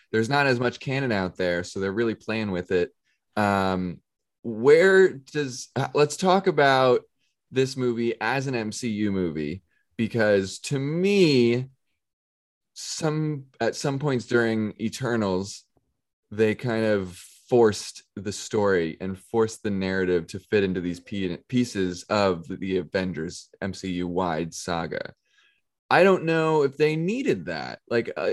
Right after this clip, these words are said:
it, it was kind of like Easter eggs almost, but, like, they kind of kept coming forward and forward and trying to, like,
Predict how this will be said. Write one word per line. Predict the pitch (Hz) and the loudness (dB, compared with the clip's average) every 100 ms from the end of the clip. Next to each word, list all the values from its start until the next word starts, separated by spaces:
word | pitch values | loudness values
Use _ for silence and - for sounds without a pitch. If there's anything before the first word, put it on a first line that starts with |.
| - | 2
it, | 127 - | 0 2
it | 131 | 0
was | 143 | 0
kind | 139 190 | 0 2
of | 160 | 4
like | 160 139 | 4 2
Easter | 175 185 202 | 0 0 4
eggs | 196 190 185 | 4 4 4
almost, | 185 180 175 180 - - | 2 0 -2 -4 -6 -10
but, | - 120 - | -2 0 2
like, | 117 104 - | 0 -2 -4
they | 113 110 - | -6 -6 -8
kind | 135 123 | -8 -8
of | |
kept | - 139 123 | -6 -6 -6
coming | 143 123 113 | -6 -6 -6
forward | - 120 117 | 0 2 2
and | 104 | 2
forward | 117 117 | 2 2
and | 107 | 0
trying | 104 107 | -2 -4
to, | 110 | -2
like, | 101 - | -2 -4